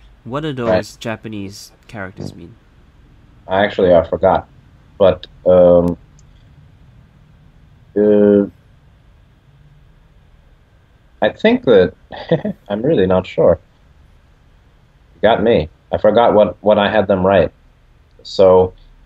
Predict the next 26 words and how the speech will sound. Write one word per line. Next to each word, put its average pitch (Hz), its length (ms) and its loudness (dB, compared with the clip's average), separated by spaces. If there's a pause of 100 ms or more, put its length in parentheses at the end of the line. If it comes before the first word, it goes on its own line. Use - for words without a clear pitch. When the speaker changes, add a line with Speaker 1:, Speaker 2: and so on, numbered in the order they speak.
(100)
Speaker 2:
but 135 320 0 (2250)
there 135 260 2
are 143 60 4
a 131 60 2
few 202 200 0
ways 151 260 2
of 107 140 -2
looking 120 320 -4
at 87 140 -6
that. 82 280 -4 (580)
Uh, 87 280 -4 (1300)
I'm 104 100 -4
not 135 160 0
sure 113 160 -2
what 101 100 2
Speaker 1:
Can 131 120 -6
we, 135 80 -6
Speaker 2:
they 123 60 -6
are. 95 60 -4
Speaker 1:
can 143 180 -10
we 160 80 -8
copy 127 360 -8
and 107 140 -14
paste 117 380 -14
into 104 380 -16
Google? 110 400 -16